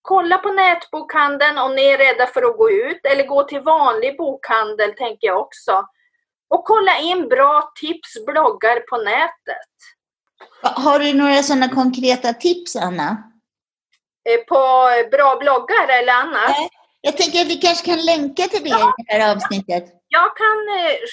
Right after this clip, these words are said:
Speaker 1: skicka en länklista, så kan vi lägga upp det, och också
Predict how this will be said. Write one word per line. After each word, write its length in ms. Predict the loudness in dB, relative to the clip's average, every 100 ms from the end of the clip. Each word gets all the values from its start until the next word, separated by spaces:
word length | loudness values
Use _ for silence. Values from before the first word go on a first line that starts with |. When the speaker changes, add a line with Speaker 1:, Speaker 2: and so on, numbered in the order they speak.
| -6
Speaker 1:
skicka 840 | -4 -6 _ _ -4 0 0 -2 -4
en 100 | -2
länklista, 720 | 0 -2 -6 -12 -12 -12 -12
så 120 | -12
kan 200 | -6 -4
vi 80 | -2
lägga 260 | -2 0 0
upp 280 | 0 -4 _ -8
det, 140 | 0 2
och 260 | 4 4
också 380 | 2 0 -2 -2